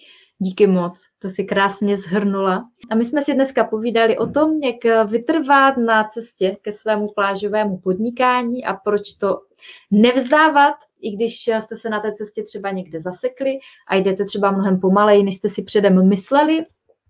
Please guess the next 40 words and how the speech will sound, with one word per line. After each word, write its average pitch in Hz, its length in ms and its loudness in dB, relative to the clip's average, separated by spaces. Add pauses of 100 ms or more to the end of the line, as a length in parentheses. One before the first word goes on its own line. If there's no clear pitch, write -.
(140)
Taky 233 160 -6
jsme 247 160 -2
si 254 120 -6
povídali 240 440 4
o 208 80 0
tom, 220 220 2
jak 202 140 0
si 226 140 -8
vydat, 208 380 0
eh, 196 240 2 (200)
vlastní 196 540 -2
knihu 254 340 0
samonákladem 269 800 0
a 208 260 2 (360)
co - 120 2
to 240 160 2
obnáší, 254 840 0
jaké 208 200 -6
to 214 120 -4
má 196 160 0
třeba 180 280 -8
výhody. 294 540 -2 (520)
A 190 60 0
povídali 202 380 0
jsme 208 180 -4
si - 120 -10
i 190 200 -2
o 170 180 0
tématu 196 400 -2
dnešního 220 500 -2
hosta, 208 320 -4
kterým 190 340 -4
je 180 140 2
les 175 260 2 (540)
a 180 180 2
propojení 185 840 0
lesa 185 420 -2
s - 140 -10
učením 180 400 -4
dětí. 160 460 -8